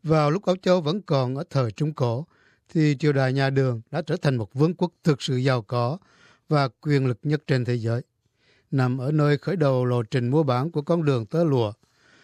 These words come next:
Thành phố quốc tế này nổi danh về sự giàu có, đa dạng sắc tộc và đời sống tôn giáo.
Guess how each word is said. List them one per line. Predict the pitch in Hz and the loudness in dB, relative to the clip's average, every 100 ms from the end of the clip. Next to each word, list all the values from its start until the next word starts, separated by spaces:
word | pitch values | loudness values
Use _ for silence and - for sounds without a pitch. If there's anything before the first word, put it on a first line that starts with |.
| _ _ | _ _
Thành | - 131 | -4 -4
phố | 117 | -4
quốc | 151 190 - | -4 -4 -2
tế | 160 | -2
này | 170 139 | 0 0
nổi | 123 131 190 | 0 -2 -2
danh | 151 147 143 - _ _ - | -2 -2 -6 -10 _ _ -4
về | 147 143 | 0 0
sự | 131 139 | 0 -4
giàu | 131 143 135 | 0 0 0
có, | - 127 139 | -4 -4 -4
đa | 175 180 170 | 0 0 2
dạng | 143 117 | -2 -2
sắc | - 165 | -6 -4
tộc | 143 110 | -6 -4
và | 135 | -2
đời | 127 117 | -2 -4
sống | - 127 | -4 -8
tôn | 147 127 117 | -4 -4 -2
giáo. | 110 110 | -4 -6